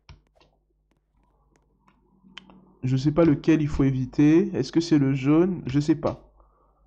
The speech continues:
Ah d'accord, ah bah on peut sauter comme on veut. Ah bah d'accord.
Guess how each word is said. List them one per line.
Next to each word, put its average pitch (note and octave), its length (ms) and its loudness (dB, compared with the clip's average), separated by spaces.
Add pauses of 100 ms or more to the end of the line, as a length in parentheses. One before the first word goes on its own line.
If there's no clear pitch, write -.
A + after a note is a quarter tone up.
(160)
Ah F3+ 100 2
d'accord, F3+ 380 2
ah A#3+ 100 0
bah E3+ 160 2
on D#3 100 -2
peut D3+ 120 -4
sauter E3+ 300 -2
comme E3+ 200 -2
on E3+ 100 -2
veut. F3 240 -4
Ah D3 100 0
bah A#2+ 120 0
d'accord. C3+ 600 -8